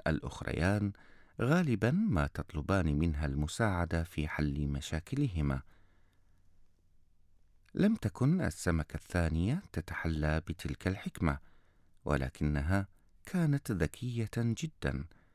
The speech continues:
أما السمكة الصغرى فكانت معروفة بغبائها،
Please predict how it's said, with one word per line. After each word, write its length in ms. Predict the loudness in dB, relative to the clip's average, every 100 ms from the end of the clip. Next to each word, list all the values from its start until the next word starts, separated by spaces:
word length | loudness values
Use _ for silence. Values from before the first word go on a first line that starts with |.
| -20 -20 -20 -20 -20 -20 -20 -20 -20 -20 -20 2 4
أما 180 | 6
السمكة 540 | 4 0 0 0 -4 -10
الصغرى 560 | -6 -2 0 0 0 -2 -16 -20 -20 -20 -10
فكانت 640 | -4 -2 0 2 2 2
معروفة 640 | 2 2 2 0 -2 -2
بغبائها، 1080 | 0 0 0 0 0 2 2 2 0 0 0